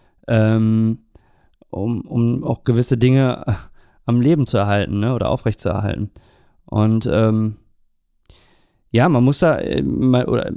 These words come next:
nicht muss, muss ist immer blöd, aber man sollte da, äh, ja, f-, mal in sich hineinhorchen. Du hast doch vorhin auch ganz schön gesagt, so das Thema auch, äh, Emotionen, ne?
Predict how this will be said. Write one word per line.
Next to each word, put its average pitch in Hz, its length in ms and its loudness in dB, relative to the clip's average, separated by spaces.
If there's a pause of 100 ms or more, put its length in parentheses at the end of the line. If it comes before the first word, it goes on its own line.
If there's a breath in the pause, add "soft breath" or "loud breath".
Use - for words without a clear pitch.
nicht 113 260 -4
muss, 131 340 0
muss 123 220 -2
ist - 100 -2
immer 120 160 0
blöd, 110 320 2
aber 104 480 0
man 110 460 -2
sollte 123 460 2
da, 123 280 0
äh, 104 560 -4 (1200)
ja, 113 260 0 (180)
f-, - 280 -8 (440)
mal 120 240 2
in 147 180 2
sich 127 300 -2 (360)
hineinhorchen. 113 720 2
Du 117 80 6
hast 151 160 0
doch 214 60 -4
vorhin 151 220 2
auch - 100 -8
ganz 135 220 0
schön 147 200 2
gesagt, 127 280 0
so 123 80 -2
das 117 160 -4
Thema 123 400 0
auch, - 160 0 (140)
äh, 107 280 0 (320)
Emotionen, 113 720 2
ne? 131 240 0